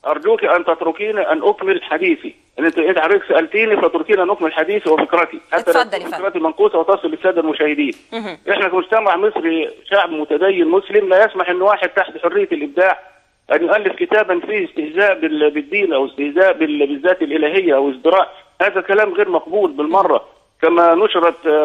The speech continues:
Speaker 1: نشر كتاب من قبل أحشاب، وليمة أحشاب البحر تستهزئ بالله
Speaker 2: طب
Speaker 1: سبحانه
Speaker 2: هذا
Speaker 1: وتعالى.
Speaker 2: كان كاتب،
Speaker 1: يعني إذن في،
Speaker 2: حضرتك
Speaker 1: في
Speaker 2: عارف
Speaker 1: نظام
Speaker 2: جنسية
Speaker 1: عام
Speaker 2: هذا الكاتب يا
Speaker 1: لابد
Speaker 2: دكتور
Speaker 1: من،
Speaker 2: مخيون؟
Speaker 1: لابد من، لابد من مراعاته.
Speaker 2: طب دكتور
Speaker 1: ومعلوم إن
Speaker 2: مخيون.
Speaker 1: كل، كل مجتمع له قيم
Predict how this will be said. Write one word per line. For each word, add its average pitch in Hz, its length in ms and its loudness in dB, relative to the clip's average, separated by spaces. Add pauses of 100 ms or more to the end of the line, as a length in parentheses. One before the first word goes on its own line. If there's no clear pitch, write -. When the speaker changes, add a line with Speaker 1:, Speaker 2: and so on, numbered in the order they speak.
(120)
Speaker 1:
نشر 165 300 -2
كتاب 175 340 0
من 151 120 -2
قبل 165 400 0
أحشاب، 151 420 0 (400)
وليمة 160 500 2
أحشاب 175 280 2
البحر 156 360 0
تستهزئ 147 500 -2
بالله 143 280 0
Speaker 2:
طب - 40 -2
Speaker 1:
سبحانه 294 260 -4
Speaker 2:
هذا 392 180 2
Speaker 1:
وتعالى. 330 300 0
Speaker 2:
كان 330 60 -2
كاتب، 330 440 -2
Speaker 1:
يعني 185 260 2
إذن 202 240 0
في، 220 180 0
Speaker 2:
حضرتك 339 280 -2
Speaker 1:
في 311 60 -2
Speaker 2:
عارف 349 160 0
Speaker 1:
نظام - 60 -10
Speaker 2:
جنسية 339 460 -2
Speaker 1:
عام 330 60 2
Speaker 2:
هذا 320 140 2
الكاتب 311 320 -2 (100)
يا 185 60 0
Speaker 1:
لابد 247 160 0
Speaker 2:
دكتور 320 260 -4
Speaker 1:
من، 262 60 -4
Speaker 2:
مخيون؟ 320 420 -6 (100)
Speaker 1:
لابد 320 440 2
من، 208 360 -2
لابد 175 420 0
من 165 80 2
مراعاته. 165 580 0 (260)
Speaker 2:
طب 214 200 0
دكتور - 260 0
Speaker 1:
ومعلوم - 140 0
إن - 60 -6
Speaker 2:
مخيون. 277 280 -2
Speaker 1:
كل، 190 260 0
كل 214 260 2
مجتمع 185 460 0
له 170 240 0
قيم 214 380 0